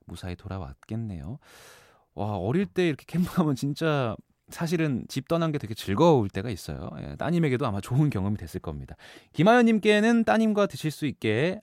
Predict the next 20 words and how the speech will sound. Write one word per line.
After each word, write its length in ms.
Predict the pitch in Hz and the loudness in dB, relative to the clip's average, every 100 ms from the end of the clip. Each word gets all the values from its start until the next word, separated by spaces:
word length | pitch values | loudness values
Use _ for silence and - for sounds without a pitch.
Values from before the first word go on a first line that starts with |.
| - | 2
아이스크림 580 | 110 190 - - 208 196 | 4 4 2 -2 0 2
교환권 560 | 131 147 151 147 151 | 2 2 2 0 -2
보내드리고요. 720 | 131 113 131 117 117 131 90 - - - | -2 -2 -2 -2 -2 0 0 -2 -14 -4
신청곡 540 | - 196 180 110 82 - - | 2 4 6 4 0 -4 0
엔알제 500 | 139 156 135 95 80 _ _ | 2 4 2 0 -4 _ _
할 200 | - 208 | -4 -2
수 220 | 214 - 208 | -2 0 0
있어도 500 | 156 - 151 143 185 | 0 0 0 2 2
들려드릴게요. 580 | 120 101 92 85 139 196 _ _ _ _ _ _ | 2 -2 -2 -2 0 0 _ _ _ _ _ _
오 200 | 175 220 | 6 8
분 160 | 220 240 | 8 6
쑥싹, 560 | 220 - 214 190 156 | 4 6 10 10 10
이번엔 460 | 139 139 143 143 135 | 4 2 4 4 0
김혜수님 960 | - 147 165 196 190 190 185 180 165 170 | 2 4 6 6 4 2 4 4 4 2
신청곡입니다. 720 | 180 170 160 127 110 98 85 | 0 -2 0 0 0 0 -2
카니발의 800 | - 185 180 143 135 170 185 185 | -2 -2 0 0 2 2 0 0
그땐 520 | - - 262 262 214 | 0 2 6 8 6
그랬지 840 | - 190 226 - 220 220 196 165 139 | 6 6 6 2 0 2 2 2 0
들려드릴 420 | 139 143 120 117 | 0 0 0 -4
텐데요. 440 | 117 101 120 196 | -2 -2 0 -2